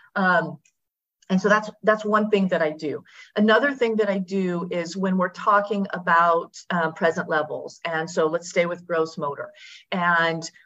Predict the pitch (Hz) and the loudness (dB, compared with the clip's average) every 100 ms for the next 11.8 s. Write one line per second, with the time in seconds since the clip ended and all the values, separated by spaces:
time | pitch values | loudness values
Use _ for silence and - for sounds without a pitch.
0 | - 180 196 220 220 220 220 202 185 180 | -4 0 2 6 8 6 2 -2 -2 0
1 | 175 185 180 - 180 165 165 156 - 160 | -2 -2 -6 -4 0 2 2 0 -4 -6
2 | - 202 214 - 190 175 170 165 156 170 | -4 -4 -6 -4 -2 -2 -4 -6 -2 0
3 | 165 151 151 202 214 208 196 - 170 175 | 0 -2 0 -2 0 0 0 -2 -4 -4
4 | 175 160 151 185 196 208 190 - 170 165 | -4 -4 -4 -4 -2 0 -4 -4 -6 -6
5 | 165 160 151 156 147 - 160 151 - 151 | -6 -4 -2 -2 -4 -2 -2 -2 -2 -2
6 | 147 147 156 _ - - 185 170 165 160 | -2 -4 -8 _ -20 -8 -2 2 2 2
7 | 165 196 175 160 160 - 156 - 185 196 | -2 -4 -2 -2 -2 -4 -6 -4 -2 0
8 | 185 175 175 160 147 151 156 156 151 151 | 0 0 0 -2 -2 0 -2 0 -2 -4
9 | 175 156 151 151 - 247 247 233 220 208 | -10 -10 -10 -8 -2 0 0 0 0 2
10 | 202 202 165 165 156 156 160 156 147 147 | 2 -2 -4 -2 -2 -2 -2 -2 -2 -4
11 | 143 - 151 147 143 160 165 | -8 -8 -4 -2 0 0 -2